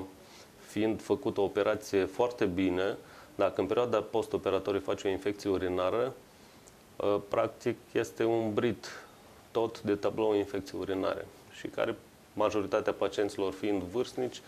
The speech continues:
îi pot induce anumite complicații și pe alte organe, accidente vasculare, stări septice și multe alte complicații grave și greu de tratat.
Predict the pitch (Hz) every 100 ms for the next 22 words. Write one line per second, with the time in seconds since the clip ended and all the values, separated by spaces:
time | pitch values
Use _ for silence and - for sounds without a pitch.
0 | - - - - - 107 117 - 113 117
1 | 110 92 95 95 92 98 92 95 95 98
2 | - 104 101 - - 113 101 - 90 92
3 | 92 85 85 90 90 - 95 - - -
4 | - 92 - 92 92 95 87 87 - -
5 | - - 104 101 95 - 98 - - 98
6 | 82 - 135 - 101 - - - 104 92
7 | 98 95 92 92 95 92 98 - 92 95
8 | 95 - - - - - - - - -
9 | 92 98 95 85 87 90 87 - 82 -